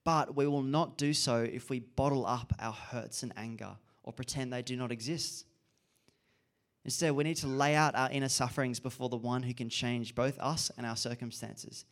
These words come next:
helping us through to a deeper, growing trust in our God." It's also important to say that lament or being raw and real to God, it's not a sign of immaturity, but it's actually a sign of maturity.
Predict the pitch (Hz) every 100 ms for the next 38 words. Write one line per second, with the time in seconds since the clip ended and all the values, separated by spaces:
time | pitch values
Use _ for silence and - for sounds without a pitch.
0 | _ _ - _ 143 147 160 147 139 -
1 | 127 123 123 120 - _ - 117 110 127
2 | 123 127 113 104 - 113 110 107 104 -
3 | - 104 101 - - _ 110 101 107 101
4 | 101 104 _ _ _ _ _ _ _ _
5 | _ _ _ _ _ _ _ _ _ _
6 | _ _ _ _ _ _ _ _ _ _
7 | _ _ _ _ - - - 220 220 247
8 | 190 190 165 156 143 147 151 139 156 156
9 | 135 135 123 143 135 123 123 120 117 113
10 | 117 113 - - - _ 127 - 208 254
11 | 233 202 165 - 175 196 - 147 127 120
12 | 120 160 160 190 - 214 - 180 156 147
13 | - 151 233 - -